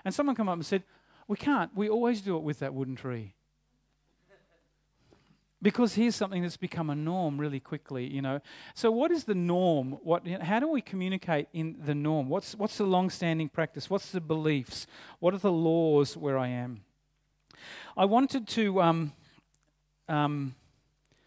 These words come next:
help us to understand that a little bit better with just a couple of, um, short testimonies. And, and I, I was speaking to, um, Luke Vandenberg last week,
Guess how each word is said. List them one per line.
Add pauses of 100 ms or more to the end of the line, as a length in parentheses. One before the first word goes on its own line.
(420)
help
us
to
understand
that
a
little
bit
better
with
just
a
couple
of,
um, (1120)
short
testimonies.
And,
and
I,
I
was
speaking
to, (120)
um, (180)
Luke
Vandenberg
last
week,